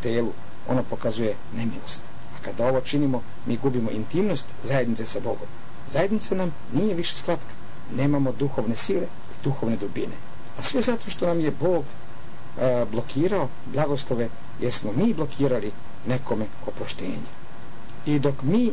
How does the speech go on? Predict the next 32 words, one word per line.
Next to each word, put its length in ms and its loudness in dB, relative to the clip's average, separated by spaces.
ne 140 2
oprostimo 800 0
drugima, 400 0
Bog 220 2
neće 320 0
otvoriti 400 0
nama 280 0
protok 280 0
svojih 400 -2
blagoslova. 480 -2
Prostimo 380 0
svakome 420 0
od 60 -2
srca 380 -2
ko 80 0
od 160 0
nas 200 -2
traži 320 0
oproštenje. 560 -2
I, 360 2
a 140 2
i 280 0
ako 240 0
ne 200 2
traži 380 2
u 40 0
srcu, 480 0
moramo 340 2
da 80 0
oprostimo 420 0
pred 200 -2
Bogom. 240 -2